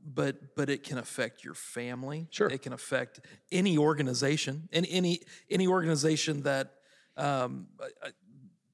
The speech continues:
Speaker 1: not, not only those organizations that are, that are Christ-centered and Christ,
Speaker 2: Sure.
Speaker 1: Christ-centric. The, the natural tendency for every organization is to drift.
Speaker 2: I, in,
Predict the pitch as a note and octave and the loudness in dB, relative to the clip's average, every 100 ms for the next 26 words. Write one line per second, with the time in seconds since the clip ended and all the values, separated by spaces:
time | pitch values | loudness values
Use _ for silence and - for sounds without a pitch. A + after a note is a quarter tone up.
0 | _ _ _ _ _ _ G3+ F#3+ G3 F#3+ | _ _ _ _ _ _ -8 -6 2 4
1 | G3+ F#3+ F3 E3+ F3+ F3 E3+ E3 E3 E3+ | 4 4 4 4 4 4 4 2 2 2
2 | E3 D3 E3 D#3+ D3+ D#3+ D3+ D3 C#3+ D3 | 4 4 2 2 0 2 4 4 2 0
3 | C#3+ C#3 C3+ - D3 C3+ - G3 C3 A2 | 0 0 -2 0 0 0 -2 -2 -4 -10
4 | B2+ C#3+ C#3 E3 D4 - - - _ _ | -6 -2 2 2 2 -2 -8 -20 _ _
5 | _ _ - - D#3 C#3 G3 F#3+ - - | _ _ -6 0 2 2 0 -2 -4 -8
6 | _ - _ - C#3+ C#3+ C#3+ C#3+ C#3 C3+ | _ -20 _ -8 0 4 4 2 0 0
7 | C3+ C#3+ D3+ D#3+ D#3+ - E3+ D#3 - F#3+ | 0 0 0 0 -2 -4 -2 -4 -4 -4
8 | F3+ - - - D3+ C3+ - C#3+ C#3 C3+ | -2 -2 -4 -6 -6 -6 -2 -2 -2 -2
9 | C3+ C#3 C3 B2+ D#3 D#3+ - B2 B2+ - | -2 -4 -6 -2 -2 -2 -4 -6 -6 -6
10 | C3+ C#3 D3+ - - _ - D3+ D#3+ D3+ | -6 -6 -8 -10 -20 _ 0 2 4 2